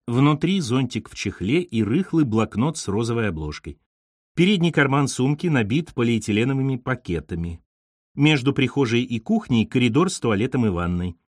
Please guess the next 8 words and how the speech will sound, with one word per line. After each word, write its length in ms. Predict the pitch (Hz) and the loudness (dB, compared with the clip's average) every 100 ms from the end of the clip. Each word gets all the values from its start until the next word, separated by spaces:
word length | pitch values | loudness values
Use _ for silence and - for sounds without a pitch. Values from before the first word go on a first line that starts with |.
| _ _ _ _ | _ _ _ _
В 80 | - | 0
туалете 560 | 165 143 127 131 139 | 2 4 2 0 -4
стены 500 | 131 - 120 131 135 | -6 -4 0 2 2
до 160 | 120 120 | 0 0
середины 560 | - 117 104 120 151 117 | 0 -2 0 0 0 2
выложены 480 | 113 131 117 120 | 2 0 0 0
бирюзовой 580 | 110 107 107 92 113 98 | 2 2 2 2 0 0
плиткой, 540 | - 85 73 - 175 | -2 -8 -6 -2 -2